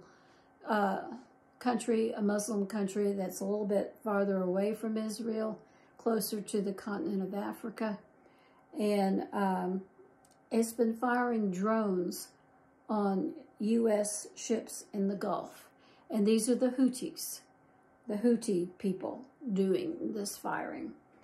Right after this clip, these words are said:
Now, nato is moving missiles closer to the border of Russia. They're doing that. nato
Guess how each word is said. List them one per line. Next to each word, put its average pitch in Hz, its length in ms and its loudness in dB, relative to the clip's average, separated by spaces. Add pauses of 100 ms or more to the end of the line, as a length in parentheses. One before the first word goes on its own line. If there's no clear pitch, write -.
(440)
Now, 220 440 2 (680)
nato 226 800 6 (440)
is 214 240 4
moving 233 600 8 (280)
missiles 214 640 2
closer 240 640 0 (760)
to 254 160 4
the 208 100 2
border 233 420 4
of 226 140 0
Russia. 277 440 -2 (640)
They're 190 280 4
doing 262 340 4
that. 165 240 -4 (340)
nato 214 760 4